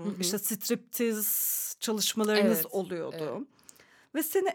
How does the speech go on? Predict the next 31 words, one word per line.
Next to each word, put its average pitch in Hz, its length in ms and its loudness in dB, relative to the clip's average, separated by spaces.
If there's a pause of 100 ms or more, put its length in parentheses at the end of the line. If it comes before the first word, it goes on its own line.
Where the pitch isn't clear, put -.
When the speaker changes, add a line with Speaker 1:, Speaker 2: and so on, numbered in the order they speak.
Speaker 2:
en 381 280 4
dehşete 302 520 0
düşüren 277 440 0
şey 262 340 0
neydi 240 280 0
bu 180 80 -10
çalışmalarda? 170 1080 -6
Hani 175 340 -8 (340)
pole 269 340 6
dance 233 320 -2
çalışırken 220 760 -4
ya 196 160 -2
da 202 140 0
striptiz 196 680 -6
çalışırken. - 680 -10 (320)
Yani 180 140 -4
kadınlarla 240 720 4
çalışırken 165 680 -10 (100)
daha 165 180 -8
doğrusu. 196 180 -4
Speaker 1:
Evet, 185 420 -8
aa, 180 600 -8
en 240 680 -6 (300)
şaşkına - 1120 -10
çeviren 190 400 -6
şey, 269 240 -6
yani 226 460 -2
sürecin 226 440 -4
en 247 180 -2
başından 175 600 -4
beri, 180 280 -4